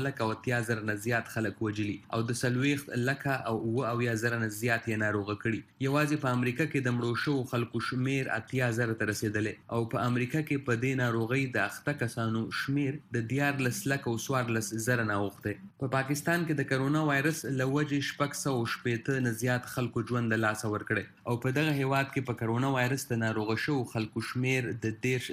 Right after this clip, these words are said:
زره نه زیات شوی. د پاکستان حکومت په خپله دا مني چې په تیرو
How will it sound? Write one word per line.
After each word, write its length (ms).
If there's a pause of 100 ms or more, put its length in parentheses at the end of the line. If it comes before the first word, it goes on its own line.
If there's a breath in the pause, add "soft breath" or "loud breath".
زره 280
نه 120
زیات 240
شوی. 220 (220)
د 120
پاکستان 540
حکومت 420
په 160
خپله 320
دا 160
مني 260
چې 240
په 200
تیرو 200